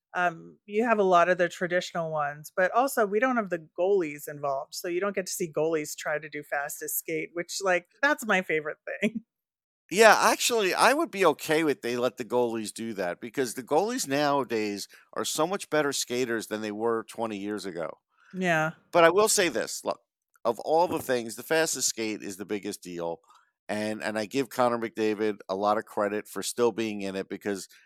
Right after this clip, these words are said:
Speaker 2: you know, guys do the N B A dunk competition, like, once or twice, and then they beg out the rest of the time for the rest of their career. And, and McDavid hasn't done that. So I, I give him credit,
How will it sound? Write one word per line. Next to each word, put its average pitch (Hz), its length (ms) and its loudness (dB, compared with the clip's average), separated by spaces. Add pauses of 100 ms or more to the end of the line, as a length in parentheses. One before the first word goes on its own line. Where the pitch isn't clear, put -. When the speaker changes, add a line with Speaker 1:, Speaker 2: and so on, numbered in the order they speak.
(140)
Speaker 2:
you 107 80 -6
know, 104 120 0
guys 123 360 4
do 135 160 -2
the 117 160 -2
N 113 140 -2
B 110 160 -2
A 107 120 0
dunk 107 340 -4
competition, 101 680 -4
like, 95 200 -2
once 107 280 -4
or 101 80 -10
twice, 104 400 0
and 98 120 -6
then 98 100 -4
they 95 120 -4
beg 95 280 -4
out 90 320 -2
the 90 80 -6
rest 90 240 -6
of 92 80 -8
the 82 100 -12
time 92 260 -6
for 90 120 -8
the 90 100 -6
rest 92 260 -4
of 90 80 -6
their 85 140 -6
career. 82 460 -8 (520)
And, 104 160 -2
and 123 120 0
McDavid 165 420 2
hasn't 147 300 2
done 135 200 6
that. 82 200 -4 (480)
So 110 260 2
I, 107 240 2
I 123 120 2
give 143 200 -2
him 147 80 -6
credit, 104 460 2